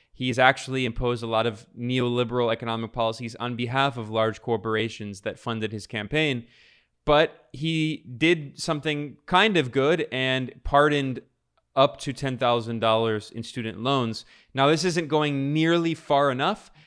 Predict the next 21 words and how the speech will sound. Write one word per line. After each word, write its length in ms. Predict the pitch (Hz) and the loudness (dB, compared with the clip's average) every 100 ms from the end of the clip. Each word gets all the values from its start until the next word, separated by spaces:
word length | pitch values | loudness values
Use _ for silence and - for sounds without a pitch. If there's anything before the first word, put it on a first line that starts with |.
| _ | _
This 180 | 135 135 | -4 -2
is 140 | 143 143 | -2 2
estimated 720 | 147 143 147 143 147 135 127 _ _ | 2 2 -2 -2 -2 -4 -10 _ _
that 120 | 127 | -4
it's 120 | 123 | -4
going 280 | - 135 131 | -4 -2 -2
to 380 | 120 131 123 - | -2 0 0 0
impact 460 | 127 117 123 120 127 | -4 0 0 0 -2
around 320 | 120 117 113 | 0 0 -2
three 320 | - 123 135 | -8 -2 -2
hundred 520 | 131 131 131 123 110 | 0 -2 -2 -4 -4
billion 420 | 127 123 131 120 | -4 -4 -2 -4
dollars 500 | 113 110 127 156 151 | 0 2 2 0 -4
of 140 | - 127 | -8 -10
student 340 | - 135 131 | -8 -6 -4
loan 220 | 127 131 | -4 -2
debt 160 | 131 139 | 0 -2
in 40 | |
the 60 | 131 | -2
United 240 | 127 127 | -6 -6
States. 400 | 117 135 139 - | -4 -4 -4 -8